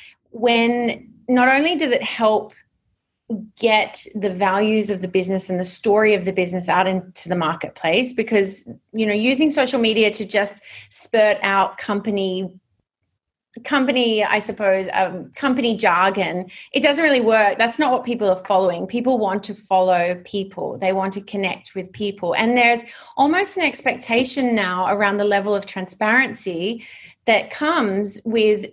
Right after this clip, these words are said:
who is at the head of a company, and what are their values and how are they guiding the company. So it, it adds value to the company that a person's leading. So there's,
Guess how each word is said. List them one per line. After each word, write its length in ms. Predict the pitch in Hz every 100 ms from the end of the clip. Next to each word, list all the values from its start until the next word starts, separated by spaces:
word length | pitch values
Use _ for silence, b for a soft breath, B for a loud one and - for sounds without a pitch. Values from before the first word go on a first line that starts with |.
| - 220
who 240 | 254 269
is 260 | - 240 240
at 180 | 180 196
the 100 | 202
head 220 | 208 190
of 100 | 185
a 40 |
company, 580 | 190 190 185 185 170 170
and 120 | 208
what 220 | 214 277
are 160 | 269 226
their 240 | 208 208
values 480 | 202 185 190 185 175
and 120 | 196
how 200 | 190 208 208
are 80 |
they 140 | 214 185
guiding 420 | 180 175 190 196
the 60 | 185
company. 480 | 180 175 175 -
So 460 | - - 226 226 226 220 B B -
it, 80 | -
it 260 | - 277 247
adds 260 | 262 226
value 420 | 202 202 214 208 202
to 100 | 196
the 100 | 190
company 400 | 202 190 196 185
that 260 | 180 180 190
a 40 |
person's 520 | - 185 180 180 175
leading. 480 | 175 180 190 175 180
So 120 | 185
there's, 280 | 294 311 269